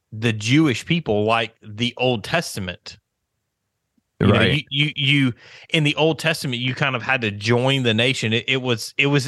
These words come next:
Speaker 1: it was
Speaker 2: That
Speaker 1: at bare minimum, it was an ethnic identity.
Speaker 2: Yeah, that, that division is gone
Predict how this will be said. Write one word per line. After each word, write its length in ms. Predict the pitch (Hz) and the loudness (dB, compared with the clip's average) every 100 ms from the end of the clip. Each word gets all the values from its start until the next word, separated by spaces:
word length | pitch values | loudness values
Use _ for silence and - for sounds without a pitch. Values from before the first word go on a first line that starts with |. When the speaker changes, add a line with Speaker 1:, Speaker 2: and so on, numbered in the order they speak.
| - | 0
Speaker 1:
it 140 | 160 | 0
was 300 | 156 147 - _ - | 2 0 0 _ 0
Speaker 2:
That 200 | 139 - | 0 0
Speaker 1:
at 100 | - | -4
bare 220 | 127 180 170 | 0 2 2
minimum, 440 | 151 175 156 139 | 2 2 2 0
it 40 | |
was 140 | 131 117 | -2 -4
an 120 | 117 139 | -4 -2
ethnic 400 | 143 139 123 - | -2 -2 -2 -2
identity. 800 | 110 101 113 107 104 - - - _ _ _ _ - | -4 0 0 0 -2 -6 -12 -14 _ _ _ _ -2
Speaker 2:
Yeah, 220 | 104 87 | 0 2
that, 240 | 104 110 - | 2 0 0
that 260 | 123 113 | -2 -2
division 840 | 117 110 104 127 117 - 143 123 98 | -2 -4 0 0 0 -2 -4 -2 0
is 280 | 85 76 71 | -2 -2 -2
gone 500 | 80 62 - - | -2 -2 -6 -12